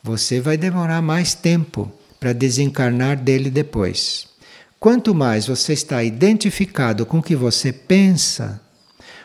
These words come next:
quanto mais você está confundido com o que você pensa, com o que você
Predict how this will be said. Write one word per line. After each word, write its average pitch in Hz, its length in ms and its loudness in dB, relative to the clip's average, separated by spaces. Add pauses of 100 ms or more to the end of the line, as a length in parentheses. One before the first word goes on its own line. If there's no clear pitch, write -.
(100)
quanto 202 300 4
mais 139 280 2
você 131 220 -4
está 143 240 -4
confundido 160 1300 0 (140)
com 139 120 -6
o 127 40 -6
que 143 120 -2
você 117 320 -2
pensa, 165 880 2 (600)
com 123 140 -2
o 117 40 -4
que 131 140 -4
você 120 580 -2